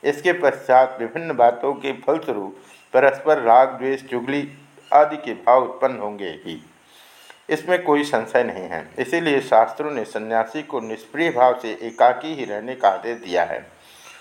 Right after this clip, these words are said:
वह किसी के साथ व्यर्थ बातचीत न करे,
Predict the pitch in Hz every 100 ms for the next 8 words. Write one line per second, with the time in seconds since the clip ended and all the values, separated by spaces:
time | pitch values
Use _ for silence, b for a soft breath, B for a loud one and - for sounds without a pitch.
0 | B 139 160 165 165 180 175 170 - 139
1 | 127 113 139 - 113 117 117 131 - 98
2 | 113 113 90